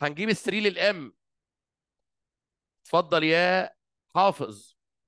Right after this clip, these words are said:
الكيميكال فورميا بتاعت كالسيوم بايكربونات هتبقى سي سي اي اتش سي او ثري by two. اللي جنب حضرتك ال اي ال يتحد مع كام كلورين؟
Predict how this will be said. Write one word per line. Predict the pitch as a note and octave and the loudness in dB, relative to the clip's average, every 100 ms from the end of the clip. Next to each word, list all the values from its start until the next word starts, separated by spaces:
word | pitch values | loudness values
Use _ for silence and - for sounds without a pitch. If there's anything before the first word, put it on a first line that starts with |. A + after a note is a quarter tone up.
| _ _ _ _ _ _ _ _ _ _ _ - | _ _ _ _ _ _ _ _ _ _ _ -12
الكيميكال | C#3 - G#3 G#3 G#3 F3 | -6 -2 -2 0 0 0
فورميا | G#3 G#3+ F3+ | 2 0 0
بتاعت | D3+ - C#3 | -4 -2 -4
كالسيوم | - F#3 G3 G3 E3+ | -2 -4 -4 -4 -2
بايكربونات | D#3+ F#3+ G3 F3+ E3 F3+ F3+ - | 2 2 2 -2 -2 -2 -4 -6
هتبقى | C3 F3 F#3+ G#3+ A#3 _ _ _ _ _ _ _ _ _ _ _ _ | -8 -2 2 2 0 _ _ _ _ _ _ _ _ _ _ _ _
سي | - G#3 A3 E3+ A#2 - _ _ _ | -12 -4 -4 -4 -8 -16 _ _ _
سي | - F#3+ F#3 | -8 -2 0
اي | E3+ F#3 A3 B3+ - _ - | 2 4 2 0 -10 _ -2
اتش | D3+ D3+ F3+ - F3 | -2 0 -2 -4 -6
سي | - F3+ | -4 -2
او | F3+ | -2
ثري | - F3 A3 A#3+ - _ _ _ _ _ - | -2 -2 -2 -4 -12 _ _ _ _ _ 0
by | F#3 G3 | 2 2
two. | - G3 C#3+ G#2 _ _ _ _ _ _ _ | 0 -2 -2 -6 _ _ _ _ _ _ _
اللي | B2+ C#3+ | -4 0
جنب | F3+ G3 | 0 0
حضرتك | F3 E3 F3 G3 A3 - _ - _ _ _ _ _ _ _ _ _ _ _ _ _ _ _ _ _ _ _ _ _ _ _ _ - | -2 -2 -2 0 0 -2 _ -20 _ _ _ _ _ _ _ _ _ _ _ _ _ _ _ _ _ _ _ _ _ _ _ _ -4
ال | D3 | -2
اي | D3+ G#3+ A3 | 2 2 2
ال | A3+ | 0
يتحد | F#3+ - G3+ G#3+ | -2 0 -2 -2
مع | F3+ E3+ | -2 -4
كام | E3 G3+ A3 A3+ | -2 0 0 -2
كلورين؟ | - F3+ F3+ F#3+ C3+ | -4 -2 -2 -4 -8